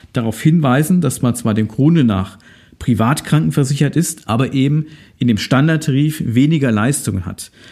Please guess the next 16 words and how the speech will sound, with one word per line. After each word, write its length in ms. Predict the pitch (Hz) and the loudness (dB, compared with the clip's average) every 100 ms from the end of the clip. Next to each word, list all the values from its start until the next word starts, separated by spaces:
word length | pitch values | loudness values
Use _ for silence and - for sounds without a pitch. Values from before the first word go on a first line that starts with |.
| - | -14
Das 180 | - - | -12 -4
heißt, 380 | 113 123 - - _ _ _ - | -2 -2 -6 -16 _ _ _ -6
wenn 240 | 117 123 | -2 0
der, 380 | 127 113 - - - 151 | 2 0 -4 -12 -8 -6
äh, 200 | 147 131 113 110 | -4 -2 -2 -2
Arzt 400 | 120 151 - - | -2 -4 -6 -6
diesen 160 | 131 131 | -2 0
Hinweis 560 | 139 127 113 - - - | 0 0 -2 -6 -16 -8
kennt, 560 | - 143 208 240 - _ - - - _ - | -2 2 0 -2 -10 _ -20 -20 -20 _ -12
dann, 600 | 131 120 127 139 143 - - | -2 0 0 0 -2 -6 -6
ähm, 380 | 127 123 123 120 | -2 0 -2 0
darf 240 | 120 143 | -2 0
der 140 | 135 123 | 0 0
natürlich 400 | 120 135 - 127 | 0 -2 -2 -6
auch 180 | 120 | -4
nur 440 | 131 127 139 147 | -2 0 0 0